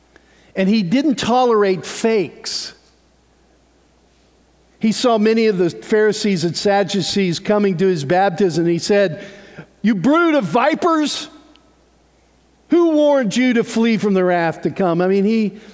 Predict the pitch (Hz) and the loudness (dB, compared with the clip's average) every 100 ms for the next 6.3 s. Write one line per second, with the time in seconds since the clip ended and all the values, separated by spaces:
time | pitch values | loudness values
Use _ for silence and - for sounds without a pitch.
0 | - - _ _ _ _ _ _ _ _ | -20 -20 _ _ _ _ _ _ _ _
1 | _ _ _ _ - _ _ _ _ _ | _ _ _ _ -20 _ _ _ _ _
2 | _ _ _ _ - 175 190 190 170 139 | _ _ _ _ -4 -2 0 0 -2 -2
3 | 160 160 151 156 131 202 208 165 131 123 | -2 -2 -2 -4 -2 -2 -2 -2 -2 -2
4 | 110 113 - 113 101 104 - _ _ _ | -4 -6 -8 -10 -10 -18 -20 _ _ _
5 | _ _ _ _ _ _ _ _ _ _ | _ _ _ _ _ _ _ _ _ _
6 | _ - 156 | _ -12 -12